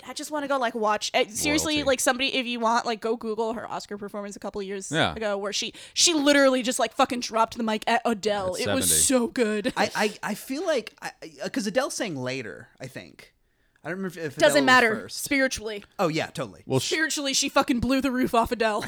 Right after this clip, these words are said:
Speaker 1: <laughs>
Speaker 2: Shirley Bassey gives me hope that Adele could come back and do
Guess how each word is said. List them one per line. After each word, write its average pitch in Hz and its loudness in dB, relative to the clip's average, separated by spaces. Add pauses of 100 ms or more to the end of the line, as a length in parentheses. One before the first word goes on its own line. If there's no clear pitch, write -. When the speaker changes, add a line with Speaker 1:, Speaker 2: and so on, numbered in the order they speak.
(180)
Speaker 1:
<laughs> - -20
Speaker 2:
Shirley 160 0
Bassey 110 0
gives 95 -4
me 92 -4
hope 85 -6
that 85 -6
Adele 87 -6
could - -10
come 85 -10
back 78 -10
and 87 -14
do 80 -10